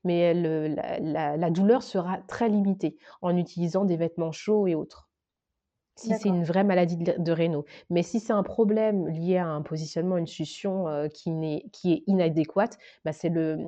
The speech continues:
Speaker 1: le fait de régler ce problème, le positionnement qui va faire disparaître le vasospasme.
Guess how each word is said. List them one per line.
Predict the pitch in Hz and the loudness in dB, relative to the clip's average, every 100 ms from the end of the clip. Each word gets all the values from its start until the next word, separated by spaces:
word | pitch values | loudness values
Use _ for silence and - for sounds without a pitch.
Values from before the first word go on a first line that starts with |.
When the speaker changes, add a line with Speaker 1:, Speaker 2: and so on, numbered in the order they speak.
| - | -8
Speaker 1:
le | 175 | -8
fait | 165 202 | 0 2
de | 170 | 2
régler | 170 185 196 214 202 | 2 4 4 2 0
ce | - | -4
problème, | 175 - 170 175 220 214 | -6 -2 0 2 2 2
le | 151 | 0
positionnement | - 165 165 175 175 196 | -2 -4 -2 0 0 0
qui | 208 - 165 | -2 -4 0
va | 165 | 0
faire | 180 175 | -2 -6
disparaître | 151 - 160 156 170 | -8 -10 -10 -8 -8
le | 160 | -8
vasospasme. | 156 147 143 - 135 - | -6 -8 -10 -14 -18 -18